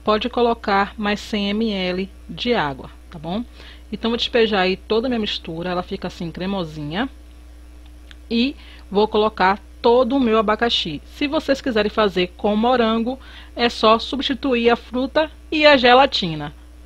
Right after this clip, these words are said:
né? Fica aí a critério com vocês. Do mo-, com morango também fica uma delícia. Vou fazer um dia pra vocês. Então, agora eu vou forrar com papel filme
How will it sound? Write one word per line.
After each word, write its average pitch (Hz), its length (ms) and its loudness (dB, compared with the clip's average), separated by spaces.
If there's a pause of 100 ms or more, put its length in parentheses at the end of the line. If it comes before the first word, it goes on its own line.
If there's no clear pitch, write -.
né? 165 200 -6
Fica - 280 -6
aí 196 60 0
a 202 40 -8
critério 202 280 -6
com 196 100 -12
vocês. 160 380 -4
Do 170 120 -4
mo-, 233 280 2
com 240 160 -2
morango 226 500 2
também 208 320 -4
fica 220 500 -4 (100)
uma 202 260 -2
delícia. 208 580 -6
Vou 170 80 -14
fazer 175 280 -4
um 180 80 -4
dia 160 180 -8
pra 170 120 -6
vocês. - 520 -14 (420)
Então, 277 280 2
agora 247 320 6
eu 240 40 2
vou 240 100 0
forrar 240 420 0
com - 80 -8
papel 220 320 0
filme 190 460 -6